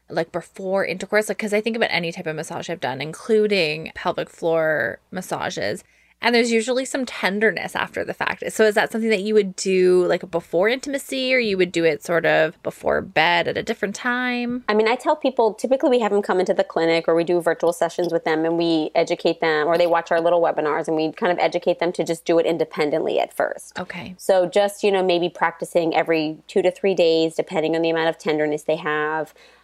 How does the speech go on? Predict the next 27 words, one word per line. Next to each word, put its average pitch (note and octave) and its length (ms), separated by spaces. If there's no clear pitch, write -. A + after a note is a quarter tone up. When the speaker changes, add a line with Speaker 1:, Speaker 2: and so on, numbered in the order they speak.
Speaker 2:
But G3 180
I G3+ 120
would C#4+ 160
say B3 280
if G3+ 140
you G#3+ 100
get G3+ 120
into A3 140
the G3 260
practice F#3 380
of F3+ 80
every D#3+ 300
other D#3 180
day A3 500
and, D#3+ 360
and E3 220
the E3+ 80
tissues E3+ 360
start D#3+ 240
to - 60
feel - 160
softer, F3 880
um, D#3+ 200
less D#3 260
tender, F3+ 680
more E3 180
comfortable, E3+ 840